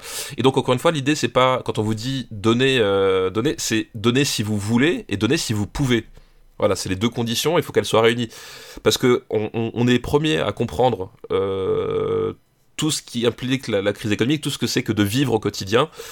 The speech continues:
Euh, voilà, s'acheter à manger, s'acheter de, de, de, de son, son essence ou son électricité pour faire le voyage, euh, pour se chauffer, pour, euh, pour éduquer les gosses. On est les premiers à le connaître. Donc, on vous, on fait pas la charité, on vous demande pas de donner à tout prix, on vous demande si à un moment donné vous pouvez, vous, et vous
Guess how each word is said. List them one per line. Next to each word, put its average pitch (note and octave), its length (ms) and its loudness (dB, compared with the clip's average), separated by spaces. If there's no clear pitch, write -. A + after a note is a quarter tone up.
Euh, F2+ 160 6
voilà, F#2 300 4
s'acheter A2 300 2
à G2+ 60 4
manger, G2+ 440 2
s'acheter A2 400 -2
de, G2 160 -6
de, F#2+ 200 -6
de, F#2+ 360 -6
de F#2+ 540 -6
son, G2+ 200 -6
son A2 160 -2
essence A2 320 2
ou - 40 -10
son G#2+ 160 -4
électricité A2 440 -4
pour - 160 -14
faire - 140 0
le G3+ 60 -2
voyage, A2 480 2
euh, F#2 80 4
pour - 180 -4
se - 60 -2
chauffer, B2 340 0
pour, G#2 280 0
euh, F#2+ 220 2
pour G2+ 180 -4
éduquer F#2+ 220 -4
les F#2+ 60 -2
gosses. A#2+ 220 -2
On G#2+ 100 0
est A2+ 60 6
les A2+ 60 6
premiers D3+ 240 4
à - 20 4
le C#3 60 -4
connaître. B2+ 240 0
Donc, G#2+ 140 0
on A#2 300 4
vous, G#2+ 220 -4
on G#2 100 2
fait A2 140 -4
pas C3 140 4
la B2+ 80 2
charité, A2 260 0
on F#3 60 2
vous A#2+ 120 -2
demande B2 280 4
pas D3 120 4
de A#2+ 60 -2
donner A2+ 160 6
à G#2 40 4
tout G2+ 120 -4
prix, D3+ 160 -2
on D#3+ 40 2
vous A2+ 120 0
demande C3 180 0
si - 240 -4
à E3+ 40 4
un - 20 0
moment C3+ 140 0
donné B2+ 160 0
vous A2 100 -4
pouvez, A#2+ 260 0
vous, G#2 240 -2
et G#2 80 0
vous G2+ 140 -10